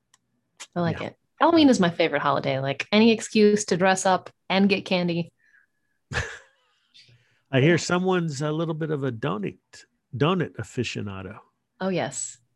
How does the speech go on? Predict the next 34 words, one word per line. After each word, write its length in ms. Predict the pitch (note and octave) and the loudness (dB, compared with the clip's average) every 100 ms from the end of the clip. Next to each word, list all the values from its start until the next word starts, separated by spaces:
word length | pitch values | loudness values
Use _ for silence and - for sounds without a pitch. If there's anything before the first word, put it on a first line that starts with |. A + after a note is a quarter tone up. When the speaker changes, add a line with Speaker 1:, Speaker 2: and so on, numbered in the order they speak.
| _ _ | _ _
Speaker 2:
Uh-huh. 440 | B2 B2 - - E3 | -14 -12 -10 -6 -2
Speaker 1:
I 40 | F#3 | 0
will 100 | G3 | 2
not 180 | F#3 F3+ | 2 2
hide 220 | F#3 F3+ | 2 2
that. 180 | F3+ F3+ | 2 2
I 80 | E3+ | 2
love 260 | E3 D#3+ | 2 0
donuts. 540 | D#3+ D#3+ D#3+ - - - - | 0 0 -2 -6 -10 -12 -4
Mm, 240 | G3+ D#3+ - _ _ | -2 -2 -10 _ _
yes. 460 | F3+ A2+ G2 F2+ - _ - | -8 -6 -6 -8 -10 _ -14
<laughs> 280 | - - - | -14 -10 -4
Speaker 2:
All 1040 | - - - - _ - - - _ C#3+ | -4 -4 -8 -8 _ -14 -14 -18 _ -6
right. 260 | C#3 C#3 F2+ | -2 -2 -6
So 140 | - | -16
now 140 | G2+ B2 | -10 -8
you 140 | C3+ | -6
know 140 | B2+ B2 | -4 -2
a 20 | |
little 220 | B2 B2 | -2 -4
bit, 240 | A#2+ B2 - - - C#3 | -4 -8 -8 -20 -12 -6
little 160 | C3 | -4
secret 360 | B2 C#3+ C#3 A#2 | -4 -6 -6 -4
about 280 | A#2 A2 F#2 | -4 -4 -4
Hillary. 480 | D#3 F3 F3+ E3+ - - - | -4 0 0 0 -4 -16 -16
She'll 240 | - D3 A#2+ | -6 0 4
work 200 | B2 B2+ | 4 0
for 140 | B2+ | -6
donuts. 460 | F#2+ F#2 - - - _ - - | -8 -10 -20 -20 -20 _ -20 -10
Speaker 1:
Yes. 440 | D3+ - - - - - - - - - | -6 -6 -8 -16 -20 -20 -14 -12 -12 -2
Food, 240 | A3 G#3 | 2 4
donuts. 560 | F3+ E3+ E3+ D#3+ - _ _ _ _ _ - | 2 2 0 -2 -12 _ _ _ _ _ -20
Speaker 2:
Yep. 160 | F#2 _ _ _ _ _ | -20 _ _ _ _ _
Cool. 260 | - F#2+ | -16 -16